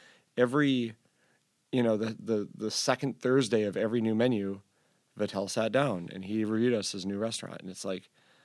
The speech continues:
"Here we go again. Here's another review, and here's another thing, and another thing." And so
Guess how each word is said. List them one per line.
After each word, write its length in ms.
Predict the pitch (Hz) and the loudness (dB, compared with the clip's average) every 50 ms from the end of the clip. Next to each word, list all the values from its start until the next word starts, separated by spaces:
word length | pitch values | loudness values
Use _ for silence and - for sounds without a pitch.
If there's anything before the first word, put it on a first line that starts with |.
| _ _ _ _ _ _ | _ _ _ _ _ _
"Here 120 | - 92 | -10 -8
we 80 | 95 95 | -4 -2
go 100 | 113 117 | -2 0
again. 360 | 113 127 123 107 90 90 - 87 | 2 2 2 2 0 -2 -8 -12
Here's 140 | 90 95 92 | -14 -8 -2
another 220 | 113 127 127 123 110 | 0 2 4 4 2
review, 300 | 101 90 98 95 92 92 | 2 -2 -4 -6 -6 -6
and 100 | 92 98 | -8 -4
here's 200 | 104 120 107 120 | -2 -2 0 2
another 280 | 127 127 127 123 120 104 | 4 4 4 4 2 0
thing, 280 | - - 95 95 95 104 | -2 -6 -8 -8 -6 -4
and 80 | 107 | -2
another 280 | 117 120 120 120 117 113 | 0 2 2 2 0 -2
thing." 320 | - - 87 67 71 78 | -4 -6 -10 -10 -10 -12
And 140 | 78 101 98 | -12 -10 -8
so 320 | - - 104 95 98 104 | -8 -8 -8 -10 -12 -12